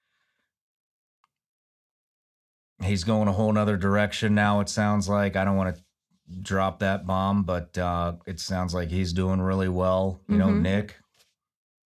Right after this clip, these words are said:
Speaker 1: doing really good. Travis, you know,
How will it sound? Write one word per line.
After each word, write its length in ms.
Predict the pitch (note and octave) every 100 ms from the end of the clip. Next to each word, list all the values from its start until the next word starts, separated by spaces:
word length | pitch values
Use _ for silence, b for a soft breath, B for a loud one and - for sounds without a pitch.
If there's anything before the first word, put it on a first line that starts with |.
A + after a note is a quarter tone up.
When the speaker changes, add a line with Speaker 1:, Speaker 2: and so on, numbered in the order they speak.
| _ -
Speaker 1:
doing 220 | G2+ G2
really 240 | G2+ G2+ G2
good. 320 | G2+ G2+ F#2
Travis, 760 | - G2+ G2 G2 G2+ - - - _ _ _ _ _ _ -
you 100 | G2
know, 320 | F#2+ F#2+ F#2